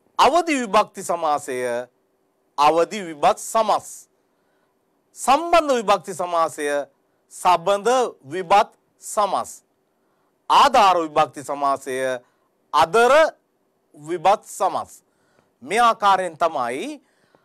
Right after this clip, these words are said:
විභක්ති සමාසයේ ප්‍රභේද හත අපට හඳුනා ගන්න පුළුවන් වෙන්නේ. දැන් එහෙනම් කර්ම විභක්ති සමාසය පිළිබඳව වෙනම හඳුනා ගනිමු.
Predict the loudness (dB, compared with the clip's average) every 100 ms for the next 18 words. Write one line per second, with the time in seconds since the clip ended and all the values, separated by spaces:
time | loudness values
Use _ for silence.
0 | _ _ _ _ -16 -10 0 0 0 -16
1 | -6 -4 -2 -2 -4 -8 -8 -6 -8 -12
2 | _ _ _ _ -4 -4 -2 -4 -4 0
3 | 0 -2 _ _ _ -2 -2 0 -2 -2
4 | -4 _ _ -6 -6 -4 -6 -8 -8 -4
5 | -4 -4 -8 -8 -10 -8 -8 -8 -18 -20
6 | -20 _ _ _ _ _ -6 -6 -2 0
7 | 0 -2 0 2 2 -4 -4 0 -2 -2
8 | -8 -6 -2 -4 -4 -4 -6 -6 -10 -4
9 | -4 -2 -2 0 0 -2 _ _ -16 -4
10 | -2 0 -2 -2 -2 -4 -4 -2 -2 -2
11 | -4 -6 -16 -18